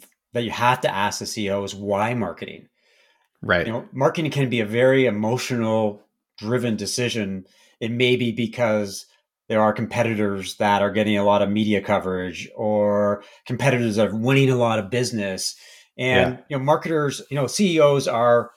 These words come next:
Speaker 1: in, in many ways, they're very ego driven. There's a lot of pride. You know, they're very vested in the success of the company. So do you ever ask them, "So why do you wanna do marketing? What are your motivations?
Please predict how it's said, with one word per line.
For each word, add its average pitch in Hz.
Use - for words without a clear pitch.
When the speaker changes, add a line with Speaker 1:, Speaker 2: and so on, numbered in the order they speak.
Speaker 1:
in, 139
in 110
many 120
ways, 123
they're 113
very 131
ego 139
driven. 120
There's 123
a 135
lot 110
of 131
pride. 117
You 135
know, 117
they're 107
very 127
vested 113
in 104
the 104
success -
of 104
the 104
company. 110
So 113
do 113
you 139
ever 139
ask 127
them, 143
"So 127
why 110
do 147
you 151
wanna 147
do 143
marketing? 139
What 127
are 139
your 147
motivations? 127